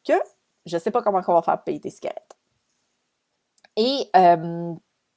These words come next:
parce que je dois dire qu'il n'y a pas vraiment eu de discussion à savoir si lui était d'accord ou pas, j'ai, euh, décidé que je prendrais action et que je restais en congé de maternité avec mon bébé. Faut comprendre que mon désir de rester avec mon bébé miracle,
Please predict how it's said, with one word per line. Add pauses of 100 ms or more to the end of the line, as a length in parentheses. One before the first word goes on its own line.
(540)
parce
que
je
dois
dire
qu'il
n'y
a
pas
vraiment
eu
de
discussion
à
savoir
si
lui
était
d'accord
ou
pas, (600)
j'ai, (180)
euh,
décidé (1040)
que
je
prendrais
action
et
que
je
restais
en
congé
de
maternité
avec
mon
bébé. (400)
Faut
comprendre
que
mon
désir
de
rester
avec
mon
bébé
miracle,